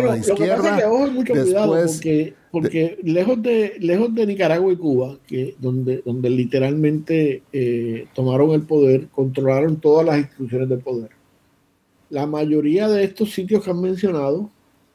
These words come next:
Speaker 1: eh, todavía en Venezuela.
Speaker 2: Todavía en
Speaker 1: Eh,
Speaker 2: Venezuela, sí.
Speaker 1: todavía en Venezuela,
Speaker 2: Pero
Speaker 1: porque
Speaker 2: esta es una
Speaker 1: hay,
Speaker 2: versión
Speaker 1: bueno, pero,
Speaker 2: barata de,
Speaker 1: pero
Speaker 2: de, de
Speaker 1: escúchame,
Speaker 2: Chávez.
Speaker 1: escúchame, escúchame un segundo.
Speaker 2: <laughs> Porque Chávez
Speaker 1: Todavía en
Speaker 2: era otra
Speaker 1: Venezuela,
Speaker 2: cosa.
Speaker 1: todavía en Venezuela hay instituciones judiciales que están en la derecha,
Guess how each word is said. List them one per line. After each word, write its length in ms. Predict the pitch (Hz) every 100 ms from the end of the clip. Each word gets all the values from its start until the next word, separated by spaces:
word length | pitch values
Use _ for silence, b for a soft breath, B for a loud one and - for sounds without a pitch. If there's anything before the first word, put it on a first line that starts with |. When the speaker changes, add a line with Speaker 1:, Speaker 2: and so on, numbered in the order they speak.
| _ _ _
Speaker 1:
eh, 680 | - 143 135 127 123 120 123
todavía 440 | - 147 139 143 220
en 120 | 165
Venezuela. 480 | 131 123 127 123 110 _ _ _ _ _ _ -
Speaker 2:
Todavía 340 | 143 143 139 160
en 60 |
Speaker 1:
Eh, 40 | 143
Speaker 2:
Venezuela, 500 | 120 110 113 98 92
sí. 100 | 98 90 - _ _ _
Speaker 1:
todavía 360 | 160 151 156
en 80 | 185
Venezuela, 480 | 196 196 175 175 175
Speaker 2:
Pero 160 | 202
Speaker 1:
porque 120 | 175 185
Speaker 2:
esta 200 | 170 190
es 80 |
una 160 | 175 175
Speaker 1:
hay, 60 | 156
Speaker 2:
versión 380 | 127 156 165 156
Speaker 1:
bueno, 180 | 139 139
pero, 80 | -
Speaker 2:
barata 160 | 180 143
de, 220 | 131 120
Speaker 1:
pero 20 |
Speaker 2:
de, 80 | -
de 60 | - 233
Speaker 1:
escúchame, 280 | 220 151
Speaker 2:
Chávez. 440 | 160 170 175 - -
Speaker 1:
escúchame, 320 | 147 147 143 -
escúchame 320 | 160 196 208
un 20 | 185
segundo. 260 | 156 131
Speaker 2:
<laughs> 60 | 127
Porque 240 | 127 139
Chávez 320 | 120 156 180 220
Speaker 1:
Todavía 0 |
en 80 |
Speaker 2:
era 100 | 151 -
otra 120 | 208
Speaker 1:
Venezuela, 220 | 202 202 151
Speaker 2:
cosa. 100 | 113
Speaker 1:
todavía 260 | 139 151 190
en 80 |
Venezuela 600 | 226 208 170 160 127 135 - b b b b _
hay 200 | 147 202
instituciones 640 | 226 214 170 160 180 196 196
judiciales 600 | 185 165 156 165 170 165
que 80 |
están 200 | 160 156 156
en 60 |
la 80 | 143
derecha, 340 | 123 113 -